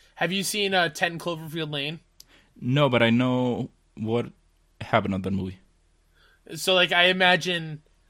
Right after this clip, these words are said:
Speaker 1: that everyone in, living in a bunker is, like, uh, John Goodman in that movie. Just kind
Speaker 2: Yeah.
Speaker 1: of, like, living in a, it's like time is paused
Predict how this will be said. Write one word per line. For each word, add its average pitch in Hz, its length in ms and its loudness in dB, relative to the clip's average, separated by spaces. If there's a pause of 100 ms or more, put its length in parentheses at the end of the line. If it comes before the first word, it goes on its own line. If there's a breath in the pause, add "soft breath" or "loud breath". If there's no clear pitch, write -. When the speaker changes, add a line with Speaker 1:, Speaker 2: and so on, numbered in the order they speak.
(300)
Speaker 1:
that 160 140 -4
everyone 165 480 -2
in, 151 380 -6
living 156 260 -8
in 147 100 -6
a 143 40 -8
bunker 135 440 -8
is, 123 300 -10
like, 120 340 -12 (220)
uh, 117 340 -8 (140)
John 135 280 -8
Goodman 117 460 -12 (680)
in 127 140 -12
that 120 200 -12
movie. 110 540 -16
Just - 300 -12
kind 131 200 -6
Speaker 2:
Yeah. 123 60 -10
Speaker 1:
of, 120 120 -16
like, 113 440 -14 (720 soft breath)
living 202 560 2
in 170 320 -6
a, 135 560 -6 (460)
it's 170 180 -4
like 202 180 0
time 247 380 0
is 180 180 -4
paused 123 680 -4